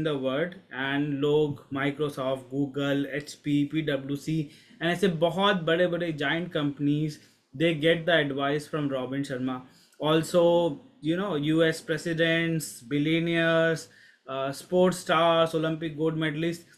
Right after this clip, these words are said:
they all have learned from Robin Sharma। So he is the Robin Sharma, as they say। And, uh, he has written many books। अगर आपने नहीं पढ़ा है, highly recommended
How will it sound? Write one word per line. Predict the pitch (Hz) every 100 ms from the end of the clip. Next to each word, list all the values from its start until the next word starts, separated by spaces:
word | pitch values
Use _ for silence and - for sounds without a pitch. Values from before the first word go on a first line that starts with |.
| _ -
they | 151
all | 170 160 175 180 175
have | 170 147 147
learned | 151 160 160 160
from | 156
Robin | 135 131 135 143
Sharma। | 143 139 139 139
So | 156 170
he | 190 165
is | 170 165 - _ _ _ 117 113
the | 175 170
Robin | 156 143 151 147
Sharma, | 139 131 131
as | 131
they | 135 135
say। | 113 - _ _ _ _ _ - 156
And, | 160 160 165 160
uh, | 156 151 147 _ _ _ _
he | 202 226
has | 190
written | 190 202 180 147
many | 147 165 135
books। | 143 - - _ _ _ _ 131
अगर | 143 147
आपने | 143 156
नहीं | 156 156
पढ़ा | 151 151 151
है, | 147
highly | 135 143 143
recommended | 139 147 147 151 156 147